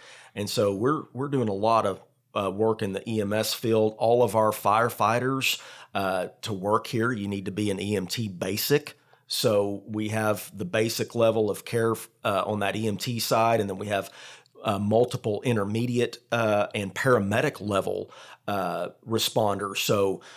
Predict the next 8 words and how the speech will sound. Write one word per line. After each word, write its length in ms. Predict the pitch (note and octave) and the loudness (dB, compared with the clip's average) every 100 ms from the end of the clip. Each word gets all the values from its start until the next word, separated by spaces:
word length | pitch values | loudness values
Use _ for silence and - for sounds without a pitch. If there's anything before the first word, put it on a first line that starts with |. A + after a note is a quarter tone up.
| - | -16
we, 280 | - A2+ C3 - - | -4 -2 -2 -8 -8
we 240 | A#2 C3 | -4 -2
strategically 580 | C3+ - B2+ C3 A2+ B2 | -4 -4 0 0 0 -4
try 160 | - A#2 | 0 0
to 80 | |
place 340 | A2 - A#2 - | 0 2 2 2
those 240 | A#2 G#2+ | 2 2
personnel, 1040 | - _ - - A#2+ - G#2+ G#2+ G#2+ A2 | -4 _ -6 -2 0 0 0 2 4 2